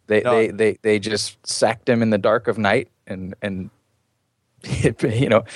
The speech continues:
Speaker 1: and no one even noticed he was gone. Um, <clears throat> I think all the rumors were, like,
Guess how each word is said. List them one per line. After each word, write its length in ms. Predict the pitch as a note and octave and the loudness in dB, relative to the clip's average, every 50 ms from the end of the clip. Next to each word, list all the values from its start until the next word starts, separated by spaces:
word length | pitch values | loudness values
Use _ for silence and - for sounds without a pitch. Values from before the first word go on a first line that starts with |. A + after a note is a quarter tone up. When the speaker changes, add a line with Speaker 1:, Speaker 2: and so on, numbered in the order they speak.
| - - - - - | -14 -14 -12 -8 -4
Speaker 1:
and 80 | G#2 A2 | -2 0
no 120 | A#2+ A#2+ | 0 2
one 140 | A#2 A#2 A#2 | 2 2 2
even 200 | A#2+ A#2 A2+ A2 | 2 2 2 2
noticed 320 | G2 A2+ B2+ B2+ - - - | 2 0 0 -2 -4 -6 -4
he 80 | C3+ | -4
was 140 | C3 C3 A#2 | -2 -2 -2
gone. 420 | A2+ A#2+ B2+ D#3 D3 A2 F#2+ F#2+ - - _ _ _ _ _ _ _ | 0 0 2 2 2 0 -2 -6 -12 -18 _ _ _ _ _ _ _
Um, 480 | - - G#2+ G#2+ G#2 G2+ G2 G2 G#2 - - _ | -4 -2 -2 0 -2 -2 -4 -6 -8 -10 -10 _
<clears throat> 60 | - | -2
I 320 | F#3 F3+ D#3+ F3+ C3 A#2 | 0 0 2 2 2 0
think 140 | C3 F3+ F3+ | 0 0 0
all 100 | D3 C#3 | 2 2
the 100 | C#3 C3 | 2 0
rumors 360 | B2 A#2 B2+ D#3 E3+ C#3 A2+ - | 0 0 0 -2 -2 -6 -6 -4
were, 100 | - A2+ | 0 2
like, 340 | G#2+ G#2+ G#2 G2 - - | 2 2 2 0 -2 -8